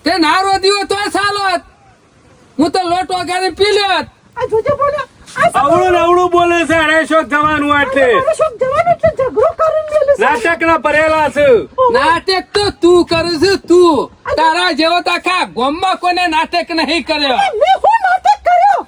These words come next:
Speaker 2: મને શું કે રાજી ખુશી જવા દો કે જઉં છું તે.
Speaker 1: તું શિયા દાડા અમે રાજી ખુશી જઈશ.
Speaker 2: પણ મારે શોખ જવાનું એટલે જે એ દાડે ઝઘડો કરીને મેલે છે, શું કરવાનું?
Speaker 3: અરે કોક દાડો તો શાંતિ રાખો, એક દાડો બહાર જો એટલે.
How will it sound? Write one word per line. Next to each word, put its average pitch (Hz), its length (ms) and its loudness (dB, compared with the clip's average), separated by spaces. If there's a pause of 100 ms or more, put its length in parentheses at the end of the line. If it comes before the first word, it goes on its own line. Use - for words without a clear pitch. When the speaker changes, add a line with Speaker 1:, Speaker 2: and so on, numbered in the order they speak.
(120)
Speaker 2:
મને 571 380 -2
શું 679 240 -4
કે - 380 -6
રાજી 587 360 -2
ખુશી 605 300 -2
જવા 539 280 0
દો 719 180 2
કે 640 260 0
જઉં 571 240 0
છું 523 140 0
તે. 480 380 -4 (120)
Speaker 1:
તું 370 240 4
શિયા 381 340 2
દાડા 392 420 2
અમે 392 200 4
રાજી 370 320 2
ખુશી 370 280 0
જઈશ. 359 400 0 (440)
Speaker 2:
પણ 494 280 0
મારે 539 260 0
શોખ 587 180 -2
જવાનું 587 400 0
એટલે 640 240 -4
જે 440 80 -4
એ 554 260 -2
દાડે 587 300 0
ઝઘડો 494 380 -2
કરીને 587 260 -2
મેલે 571 240 -4
છે, - 60 -10
શું 554 280 0
કરવાનું? 494 460 0
Speaker 3:
અરે 339 140 2
કોક 311 340 2
દાડો 311 320 4
તો 311 200 2
શાંતિ 294 400 2
રાખો, 294 320 2
એક 302 300 2
દાડો 294 280 4
બહાર 285 260 0
જો 294 140 4
એટલે. 302 640 4